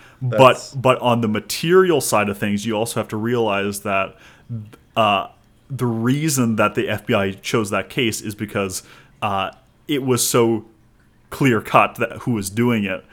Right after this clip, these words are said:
Speaker 1: that they
Speaker 2: Yeah.
Speaker 1: knew that it was a way for them to establish themselves in popular culture. So, like, in a way, they were still
Speaker 2: Which
Speaker 1: using Indigenous people to gain more power.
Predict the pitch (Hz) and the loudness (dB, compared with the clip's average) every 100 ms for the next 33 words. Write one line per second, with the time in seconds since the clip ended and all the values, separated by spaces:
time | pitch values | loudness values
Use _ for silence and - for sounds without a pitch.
0 | - - - 107 - 110 110 120 120 110 | -20 -20 -2 -2 0 0 2 2 2 0
1 | 107 120 110 104 107 101 101 98 101 - | -2 -6 -4 -2 -2 -2 -4 -4 -4 -2
2 | - 107 104 - 101 - 98 95 - 113 | 2 2 0 -4 -6 -2 -2 -2 -6 -6
3 | 101 - 95 101 95 - 120 117 101 101 | -4 0 0 -2 -8 -2 -2 0 -4 -6
4 | - - - 123 113 113 113 113 117 113 | -12 -18 -2 0 0 0 0 2 2 0
5 | 104 101 - 107 107 113 113 104 107 107 | -2 -4 -4 -2 0 0 0 -4 -4 -2
6 | 113 110 101 - 117 107 101 - 104 101 | -2 -2 -4 -2 -4 -4 -6 -6 -8 -4
7 | 113 107 104 98 95 - 110 101 101 | -2 0 0 -2 -2 4 4 4 0